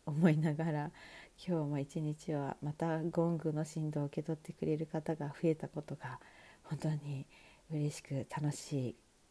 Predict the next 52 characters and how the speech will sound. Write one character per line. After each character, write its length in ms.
時 120
間 240
で 100
し 120
た。 100
は 60
い。 60
と 240
い 160
う 40
こ 180
と 180
で、 200
本 280
日 300
も 260
ご 140
視 120
聴 200
く 120
だ 120
さ 160
り 140
あ 80
り 120
が 140
と 200
う 20
ご 120
ざ 160
い 80
ま 160
し 140
た。 220
二 60
千 440
二 140
十 420
二 160
年 200
十 360
月 520
二 120
十 400
三 380
日 440
「見 220
え 60
る 120
ラ 140
ジ 240
オ」 120